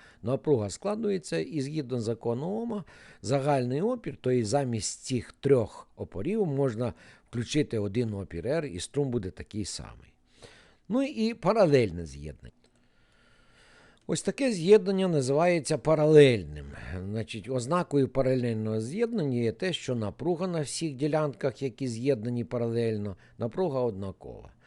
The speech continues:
Ну і легко показати, користуючись законом Ома, що загальний опір,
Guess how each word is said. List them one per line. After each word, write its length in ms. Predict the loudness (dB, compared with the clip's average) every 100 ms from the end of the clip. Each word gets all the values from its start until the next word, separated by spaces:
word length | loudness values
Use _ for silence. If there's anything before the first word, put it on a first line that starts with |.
| -20 -12
Ну 140 | -2 2
і 120 | 4
легко 360 | 4 2 0 -8
показати, 560 | -8 -4 -2 -2 -4
користуючись 680 | -4 -4 -4 -4 -4 -4 -6
законом 480 | -6 -6 -6 -6 -6
Ома, 260 | -6 -8 -10
що 380 | -8 -6 -6 -8 -16 -16
загальний 640 | -6 -4 -2 -4 -4 -4
опір, 440 | -2 -2 -2 -6